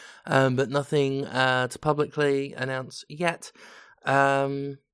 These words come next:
that's about that. Um,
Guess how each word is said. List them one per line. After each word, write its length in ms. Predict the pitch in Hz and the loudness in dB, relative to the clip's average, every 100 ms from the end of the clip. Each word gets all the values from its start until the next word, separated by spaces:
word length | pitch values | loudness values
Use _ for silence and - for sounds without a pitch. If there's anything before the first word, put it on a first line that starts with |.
| _ _ _ | _ _ _
that's 160 | 143 - | -10 -2
about 400 | 175 170 151 147 | 2 2 0 2
that. 420 | 190 190 135 - - - - - | 4 6 4 -4 -20 -20 -20 -2
Um, 800 | 147 147 147 147 147 147 151 147 | 4 6 6 4 2 -2 -4 -8